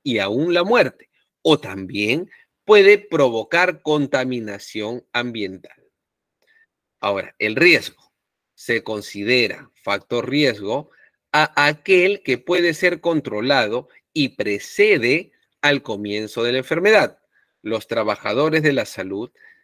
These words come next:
siempre van a estar expuestos a diferentes factores de riesgo, dentro de los cuales los biológicos ocupan especial atención por la diversidad,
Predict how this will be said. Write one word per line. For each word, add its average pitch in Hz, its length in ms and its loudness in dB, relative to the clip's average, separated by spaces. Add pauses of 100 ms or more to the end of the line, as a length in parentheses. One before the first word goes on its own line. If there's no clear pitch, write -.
(160)
siempre 233 560 2
van 196 180 4
a 190 40 2
estar 190 260 4
expuestos 185 840 -2
a 127 160 2
diferentes 127 720 -4
factores 127 460 -2
de 120 140 0
riesgo, 143 600 0 (280)
dentro 240 500 2
de 226 80 4
los 151 160 -2
cuales 175 460 2
los 127 220 -6
biológicos 151 800 -6
ocupan 156 640 -4
especial 143 800 0
atención 143 680 -2 (540)
por 120 260 0
la 107 180 0
diversidad, 101 840 -6